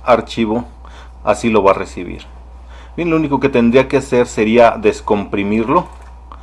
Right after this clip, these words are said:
No lo voy a descomprimir puesto que ya lo tengo, pero el resultado sería este mismo.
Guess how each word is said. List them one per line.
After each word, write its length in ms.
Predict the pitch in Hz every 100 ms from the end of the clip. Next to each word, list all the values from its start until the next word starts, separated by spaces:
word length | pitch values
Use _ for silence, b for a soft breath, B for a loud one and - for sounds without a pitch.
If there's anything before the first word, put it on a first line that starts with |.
| B B
No 140 | 107 104
lo 80 | 98
voy 120 | 101
a 60 |
descomprimir 720 | 95 90 95 87 90 92 107
puesto 280 | 104 92 -
que 160 | - 87
ya 120 | 90
lo 140 | 87
tengo, 460 | 85 104 101 104 - - - b b - -
pero 160 | 104
el 100 | 101
resultado 580 | 95 - 101 85 113 113
sería 500 | 107 95 101 98 - - - - - - B B B B B - - - B B B B B
este 420 | 113 98 - - 101
mismo. 440 | 120 - 123